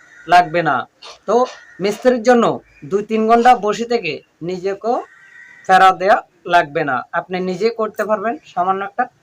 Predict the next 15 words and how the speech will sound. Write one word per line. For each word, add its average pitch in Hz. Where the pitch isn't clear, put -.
সেলারেজের 170
কাজ। 127
একটা -
সেলারেজ 208
দিয়ে 233
আপনি 175
ওই 170
কাজটা 160
করে 175
নিতে 170
পারবেন। 151
ছোট্ট 185
একটা 190
অয়েল 190
জেল, 226